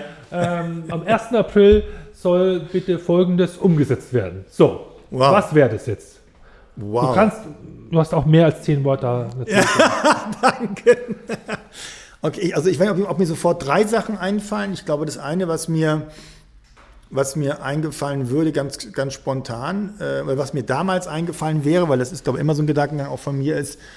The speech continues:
Speaker 2: ähm, diese, diese Idee, ich würde gerne wollen, dass es verstetigt wird, dass das Digitale, dass es ein Standard ist und dass bei allem, was passiert, immer so ein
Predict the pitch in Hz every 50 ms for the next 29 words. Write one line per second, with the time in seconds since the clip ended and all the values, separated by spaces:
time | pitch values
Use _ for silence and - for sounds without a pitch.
0 | - - _ _ _ - 143 135 131 131 131 131 131 131 127 - - _ _ _
1 | _ - - _ _ _ _ - 139 143 135 139 147 143 131 139 131 156 196 156
2 | 131 120 131 131 147 156 156 160 160 - - - - 139 151 151 147 151 147 139
3 | 135 117 110 110 117 135 147 151 139 139 - 151 127 - - - 131 120 - -
4 | - 147 147 147 143 156 - - - - 104 101 104 107 - 120 - - 131 120
5 | 123 123 - 123 120 127 139 156 165 160 160 160 156 - - - - - - -
6 | - - - _ - 131 123 - - 127 120 - - - 151 143 156 185 214 214
7 | 226 220 214 - 208 220 247 - - 151 131 - - - - - 143 170 220 247
8 | 240 202 160 147 139 - - - - _ - - 123 - - - 165 202 254 311
9 | - - - - - _ _ _ - - 170 196 214 214 214 180 156 165 147 131
10 | 135 135 135 135 135 131